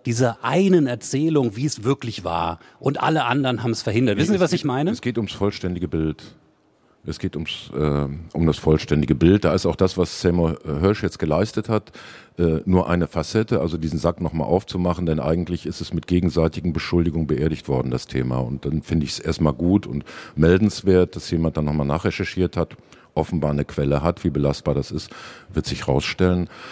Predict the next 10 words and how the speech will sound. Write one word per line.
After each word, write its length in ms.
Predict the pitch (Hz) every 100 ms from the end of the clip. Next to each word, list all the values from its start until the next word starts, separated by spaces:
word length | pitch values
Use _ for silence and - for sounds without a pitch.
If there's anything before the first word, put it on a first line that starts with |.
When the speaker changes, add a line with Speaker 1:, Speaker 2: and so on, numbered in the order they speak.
| - - -
Speaker 2:
Ähm, 400 | 78 78 76 73
und, 460 | 82 78 73 -
äh, 200 | 73 69
so, 220 | 67 80 -
auch 200 | 76 82
solche 260 | 104 101
Friedensinitiativen 880 | - 113 117 90 85 90 76 90 78
zu 160 | - 71
berichten. 600 | 71 85 - - 104 104 - - - -
Ähm, 420 | - 82 82 82